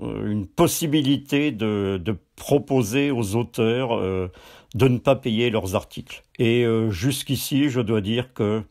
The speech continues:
au cours des dernières années, euh, grâce à ces quelques articles gratuits par an, je pense que nous n'avons pas, euh, produit, euh, d'injustice.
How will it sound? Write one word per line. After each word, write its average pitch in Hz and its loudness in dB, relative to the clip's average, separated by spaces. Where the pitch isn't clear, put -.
au 123 0
cours 120 0
des 117 4
dernières 110 2
années, 117 0
euh, 101 -2
grâce 127 0
à 123 4
ces - -2
quelques 135 0
articles 123 -2
gratuits 120 -2
par 101 2
an, 117 -2
je 110 -4
pense 143 -2
que 131 -2
nous 123 0
n'avons 117 -2
pas, 147 0
euh, 113 0
produit, 110 -2
euh, 92 0
d'injustice. 92 -6